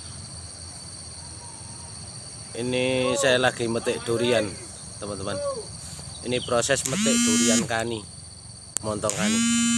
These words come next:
Jadi begini, teman-teman, prosesnya. Jadi harus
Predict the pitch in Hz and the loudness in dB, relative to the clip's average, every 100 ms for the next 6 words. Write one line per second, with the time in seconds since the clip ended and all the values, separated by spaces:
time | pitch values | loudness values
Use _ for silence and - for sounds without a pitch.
0 | 233 143 - - - - - 113 123 113 | 2 -2 -10 -14 -14 -14 -12 -8 -8 -10
1 | 107 110 110 101 101 98 165 208 226 233 | -8 -6 -6 -6 -6 -4 0 0 2 2
2 | 233 233 233 190 - - - - - 104 | 2 4 2 0 -4 -12 -14 -14 -10 -8
3 | 104 95 101 107 - 98 110 - - 185 | -8 -10 -10 -10 -10 -10 -10 -6 -2 2
4 | 226 233 233 233 233 233 143 | 4 6 6 6 6 6 4